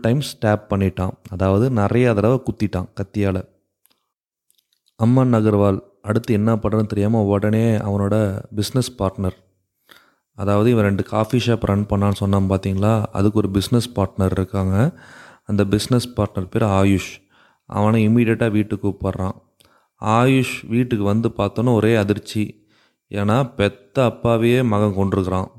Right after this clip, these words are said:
அப்புறம் என்ன பண்றது? சரி, அடுத்து என்ன பண்ணலாம்னு முடிவு பண்ணும்போது,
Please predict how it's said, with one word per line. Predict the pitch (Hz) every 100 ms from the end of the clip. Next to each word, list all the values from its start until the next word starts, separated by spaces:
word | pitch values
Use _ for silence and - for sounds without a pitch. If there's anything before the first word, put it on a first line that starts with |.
| _ _ _ _ _ _ _ _ _ _ _ _ _ _ _ _
அப்புறம் | 113 110 120
என்ன | 117 127
பண்றது? | 113 101 98 98 98 95 - _ _ _ _
சரி, | - 113 101 -
அடுத்து | 98 123 123
என்ன | 113 117
பண்ணலாம்னு | 113 110 113
முடிவு | 104 110 110 107 98
பண்ணும்போது, | 95 95 95 107 156